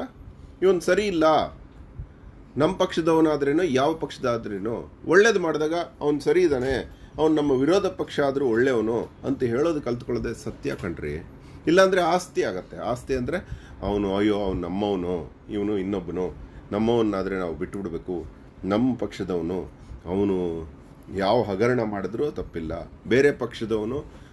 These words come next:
ಹಗರಣ ಮಾಡಿದ್ರು ಹುಡುಕ್ಬೇಕು ಅವನಲ್ಲಿ. ಮತ್ತೆ ಹಿಸ್ಟ್ರಿ ಎಲ್ಲ ತರೋದು ಬೇಡ. ಹಿಸ್ಟ್ರಿ ತಂದು ಇವ್-, ಇವ್ರ ಮೂಲ ಚೆನ್ನಾಗಿಲ್ಲ, ಪೂರ ಧರ್ಮಗಳಿಗೆ ಕಟ್ಟಿಬಿಡೋದು.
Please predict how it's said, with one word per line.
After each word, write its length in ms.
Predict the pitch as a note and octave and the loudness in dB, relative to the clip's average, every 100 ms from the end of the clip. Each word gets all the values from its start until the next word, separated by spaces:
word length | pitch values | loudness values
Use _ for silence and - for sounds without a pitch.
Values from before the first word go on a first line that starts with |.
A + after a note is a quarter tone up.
| - | 0
ಹಗರಣ 340 | C3 E3+ F#3+ | 4 6 6
ಮಾಡಿದ್ರು 520 | E3+ C#3+ D#3 E3 E3+ E3 | 4 4 4 4 4 4
ಹುಡುಕ್ಬೇಕು 500 | C#3+ D#3 D3 D3 A#2+ | 4 2 0 0 0
ಅವನಲ್ಲಿ. 340 | G2 E2 D2 - - - - - - - - - - - - - - - - - - - E3 | -2 -4 -10 -14 -20 -20 -20 -20 -20 -20 -20 -20 -20 -18 -18 -18 -16 -16 -16 -14 -12 -4 0
ಮತ್ತೆ 160 | D#3+ | 4
ಹಿಸ್ಟ್ರಿ 400 | F#3 - - A#3+ | 4 4 -4 0
ಎಲ್ಲ 200 | B3 A3+ | 2 2
ತರೋದು 300 | A3 D#3+ D3 | 2 0 -2
ಬೇಡ. 180 | C3 G#2+ E2+ - - - - - - - - - - - | -2 -4 -4 -10 -14 -16 -20 -20 -20 -20 -20 -20 -20 -8
ಹಿಸ್ಟ್ರಿ 360 | A2+ - D#3+ D#3+ | -6 2 4 4
ತಂದು 580 | C#3+ B2+ B2 A2+ G#2+ | 4 2 0 0 -2
ಇವ್-, 340 | G#2+ A2 A#2 A2+ | -4 -6 -6 -2
ಇವ್ರ 200 | B2 A2+ G2+ C#2+ | 0 0 -2 -6
ಮೂಲ 460 | G#2+ A#2+ D#3 D3+ | 0 4 6 4
ಚೆನ್ನಾಗಿಲ್ಲ, 600 | B2+ A#2 G#2+ F#2 F2+ E2+ - - - - | 2 -4 -4 -6 -6 -8 -10 -16 -10 2
ಪೂರ 160 | F#3+ E3 - - - - - | 2 2 -2 -10 -16 -14 -4
ಧರ್ಮಗಳಿಗೆ 520 | A#2 C#3 D#3+ D#3+ D3+ | 0 2 2 2 0
ಕಟ್ಟಿಬಿಡೋದು. 540 | C3 A2+ - G#2+ E2+ | -4 -8 -6 -6 -6